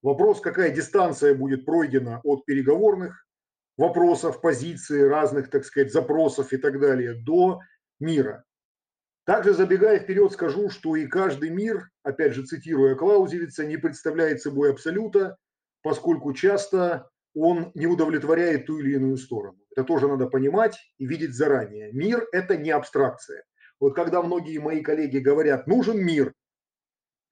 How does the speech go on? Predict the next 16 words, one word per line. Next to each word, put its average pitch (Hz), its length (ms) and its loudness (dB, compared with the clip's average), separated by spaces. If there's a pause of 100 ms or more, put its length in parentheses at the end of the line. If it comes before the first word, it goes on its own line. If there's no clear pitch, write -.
(140)
кто 226 240 0
бы 254 140 -2
спорил 175 460 2
о 131 80 -2
том, 180 200 0
что 170 580 0
стрелять 196 500 2
хуже, 185 360 -6
чем 180 420 -2
разговаривать, 147 800 0
или 127 140 -6
хуже, 151 360 -8
чем 147 240 -6
жить 131 260 -6
без 135 180 0
войны? 139 440 0